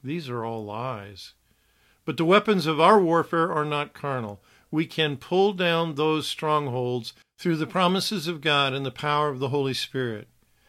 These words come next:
We can cast down imaginations and high things that exalt themselves against the knowledge of God. We must take every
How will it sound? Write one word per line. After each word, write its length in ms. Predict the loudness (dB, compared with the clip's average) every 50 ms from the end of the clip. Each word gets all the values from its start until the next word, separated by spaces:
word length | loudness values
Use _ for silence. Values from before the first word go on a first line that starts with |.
| _ _ -2
We 140 | 0 0
can 180 | 0 2 -2 -2
cast 440 | 0 2 4 4 4 2 0 -2 0
down 260 | 2 2 2 2 0
imaginations 1000 | 0 -2 -2 -2 -4 -4 -6 -6 -6 -6 -4 -6 -6 -8 -8 -8 -8 -8 -8 -8
and 180 | -8 -8 -8 -8
high 260 | -4 -2 0 0 0
things 520 | -2 -4 -6 -4 -4 -2 -4 -4 -6 -8 -12 -20 -20 -20 _ _ _
that 260 | -4 -2 -2 -2 -2 -4
exalt 680 | -6 -6 -6 -8 -8 -2 0 2 2 2 2 0 -6 _
themselves 1200 | -12 -8 -4 -2 -2 -2 -2 -4 -4 -2 2 2 4 4 4 2 2 0 -2 -4 -6 -8 -10 -14 -16 _ _ _ _ -8
against 400 | -6 -4 -2 -2 -4 -4 -6 -6
the 100 | -6 -4
knowledge 380 | -2 0 0 0 -2 -2 -4 -4
of 120 | -4 -2
God. 520 | -2 -2 0 0 -2 -2 -4 -6 -10 -14 -18 _ _ _ -20 -20 _ _
We 180 | 0 2 4 4
must 220 | 2 0 -2 -2
take 320 | 0 0 0 0 -2 -8 _ _ 0
every 580 | 2 2 2 2 0 -6 -6 -4 -4 -4 -6